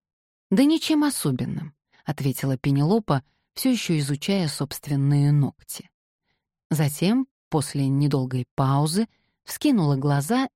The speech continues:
и вздернула подбородок так быстро, что он ощутил легкое головокружение. «Я довольно много читаю. Иногда вышиваю,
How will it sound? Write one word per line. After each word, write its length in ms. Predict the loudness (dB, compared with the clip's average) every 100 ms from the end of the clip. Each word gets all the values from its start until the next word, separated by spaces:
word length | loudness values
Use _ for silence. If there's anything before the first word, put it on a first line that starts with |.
| -2
и 100 | 0
вздернула 760 | 0 -2 0 0 2 2 0
подбородок 760 | -2 -2 0 0 0 0 -2 -4 -2
так 280 | -2 -2 -4
быстро, 520 | -2 -2 -2 -4 -4 _ _ -16
что 220 | -4 0
он 140 | 2
ощутил 500 | 0 -2 -6 -2 -2
легкое 440 | 0 0 -2 -2 -2
головокружение. 880 | 0 -2 -2 -2 0 0 -2 -6 -14 _ _ _ _ _ _ _ _ -2
«Я 160 | 2
довольно 380 | 4 2 4 4
много 320 | 4 2 0
читаю. 540 | -2 -6 -2 -4 -4 -10 _ _ _ _ _ -2
Иногда 340 | 2 2 2
вышиваю, 680 | 0 0 0 0 0 0 -2